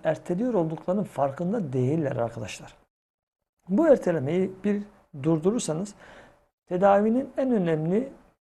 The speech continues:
basamağını atlarsınız. Yani bağırsak hareketlerinizi hissettiğinizde lavaboya gitme refleksini göstermeyi başarmanız gerekiyor. İkincisi, prebiyotik zengini besinlerle beslenmelisiniz.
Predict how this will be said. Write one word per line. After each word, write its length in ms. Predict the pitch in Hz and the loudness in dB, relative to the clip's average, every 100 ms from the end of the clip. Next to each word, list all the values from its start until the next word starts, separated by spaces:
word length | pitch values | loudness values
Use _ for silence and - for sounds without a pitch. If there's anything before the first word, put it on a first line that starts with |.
| _ | _
basamağını 520 | 160 185 190 180 180 196 | 2 2 4 0 2 0
atlarsınız. 560 | 160 147 127 - 120 | 0 -2 -2 -6 -4
Yani 300 | 190 170 131 - - - _ - | -2 -2 -4 -10 -20 -20 _ -4
bağırsak 500 | 165 185 - 247 269 | -2 -2 -4 -6 -8
hareketlerinizi 1000 | - 180 165 160 156 160 147 147 143 139 | -4 -2 -2 -2 -6 -4 -2 -2 -4 -4
hissettiğinizde 1000 | 185 202 165 143 - 127 127 123 190 214 | -4 -2 -2 -4 -6 -4 -4 -4 -4 -2
lavaboya 500 | 170 180 196 156 143 | 2 4 4 2 -2
gitme 640 | 127 139 165 156 160 240 - - _ _ _ - | -2 -8 -8 -6 -4 -4 -6 -20 _ _ _ -4
refleksini 560 | 160 156 151 147 - 202 | -2 0 0 -2 -2 -4
göstermeyi 640 | 156 127 - 147 143 180 | -4 -4 -4 -2 -2 -4
başarmanız 560 | 135 - 143 139 139 123 | -4 -2 -4 -2 -6 -4
gerekiyor. 420 | 123 110 - - - _ _ _ - - - _ _ _ | -6 -8 -10 -12 -12 _ _ _ -20 -20 -20 _ _ _
İkincisi, 600 | _ - 339 277 - 262 294 - _ | _ -2 0 0 -2 -6 -8 -18 _
prebiyotik 840 | 180 220 196 214 240 233 311 311 | 2 4 6 4 0 2 2 2
zengini 720 | 180 147 165 196 190 220 254 | -6 -2 0 2 0 0 0
besinlerle 600 | 180 170 185 185 208 180 | 0 0 0 4 4 4
beslenmelisiniz. 880 | 147 131 143 131 117 110 123 127 - | -2 -2 -6 -4 -6 -8 -14 -14 -16